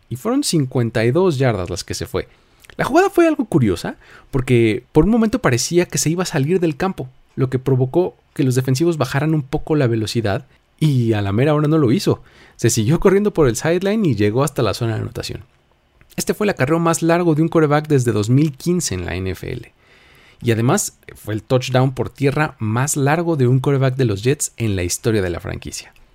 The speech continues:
En equipos especiales, Braxton Berrios, eh, regresó una patada de ciento tres yardas hasta la zona de anotación, que fue la primera anotación de este tipo para los Jets desde la semana dieciséis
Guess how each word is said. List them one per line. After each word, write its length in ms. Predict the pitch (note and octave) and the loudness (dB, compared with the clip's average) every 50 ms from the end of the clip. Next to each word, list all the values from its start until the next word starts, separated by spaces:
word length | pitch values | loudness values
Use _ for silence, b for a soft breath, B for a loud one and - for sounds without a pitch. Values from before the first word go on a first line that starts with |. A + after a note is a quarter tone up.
| - - - - - - _ _ _ | -20 -20 -20 -20 -20 -20 _ _ _
En 120 | - A2+ C3 | -2 -2 -2
equipos 320 | C3+ - A#3 - A#3 F3+ | 0 -2 -4 -4 -2 -2
especiales, 640 | E3 C3+ - C#3 B2+ - G#3+ A#3+ B3+ C#4+ - - - _ | -2 -2 -2 -2 0 0 0 0 0 -2 -4 -6 -6 _
Braxton 460 | B2+ A#2+ B2+ B2+ C3 - - C3+ A#2 | -2 2 2 2 2 0 0 0 2
Berrios, 460 | A#2+ C#3 D#3+ E3+ F#3 G#3+ A3+ - - - | 2 2 2 2 2 0 -2 -4 -4 -4
eh, 260 | A#2+ A#2 G#2+ G2+ - - | -2 -2 -2 -2 -4 -2
regresó 400 | G#2 B2 A2 G#2+ G#2+ - - D3 | -2 0 0 0 -2 -2 -2 -2
una 240 | A#2+ C#3 C3+ C3 | 0 0 -2 -2
patada 400 | C3 B2+ - - B2+ B2+ B2+ A#2+ | -4 -6 -8 -6 -4 -2 -2 -2
de 80 | G#2+ A#2+ | -2 -2
ciento 500 | - - - D#3 D#3+ D#3+ D#3+ D#3 D3+ C3+ | -2 -4 -2 0 0 0 0 -2 -4 -6
tres 300 | C3 C#3+ C#3+ C#3 C3 B2 | -4 -2 -2 0 0 0
yardas 340 | C3 C3 C3+ C#3 C#3 B2 A#2+ | 0 0 0 0 -2 -4 -4
hasta 220 | G#2+ - - G#2+ | -6 -6 -6 -6
la 80 | G2 F#2+ | -6 -4
zona 180 | - C3+ C3 | -4 -2 -2
de 80 | B2+ A#2 | 0 -2
anotación, 460 | G#2 F#2+ - G2+ - - C#3 C#3+ C3 B B - _ _ | -2 -4 -6 -6 -4 -2 -2 -4 -4 B B -20 _ _
que 80 | - - | -12 -4
fue 260 | - B2+ C#3+ - - - | -2 -2 -2 -2 -4 -6
la 260 | B2+ A#2+ G#2+ F#2 - | -4 -4 -4 -4 -4
primera 440 | - A#2+ A2+ A2+ A#2+ C#3 C#3+ D3+ D3 | -2 0 0 2 2 0 0 -2 -2
anotación 420 | C#3 B2+ A#2+ - - - C3+ C3 | -2 -2 -2 -2 -4 -2 0 0
de 60 | C3+ B2+ | 0 -2
este 100 | B2+ - | -4 -6
tipo 220 | C#3+ C3 C#3 C3 | -4 -2 -2 0
para 140 | A#2 A2 G#2+ | 0 0 -2
los 220 | G2+ G2+ F#2+ F#2+ | -2 -2 -2 -2
Jets 240 | A2+ A#2 A#2+ - - | -2 -2 -2 -4 -4
desde 220 | A#2 A2+ A2 G#2+ A2 | -4 -4 -2 0 0
la 100 | G#2 G2 | -2 -2
semana 300 | - A#2 A#2 C#3 D#3 D#3+ | -2 -2 -2 -2 -2 -4
dieciséis 720 | C#3+ C#3 B2 - - G#2+ - D3 D3+ D#3+ D#3 - - - | -4 -4 -4 -4 -4 -4 -4 -4 -4 -4 -6 -8 -10 -12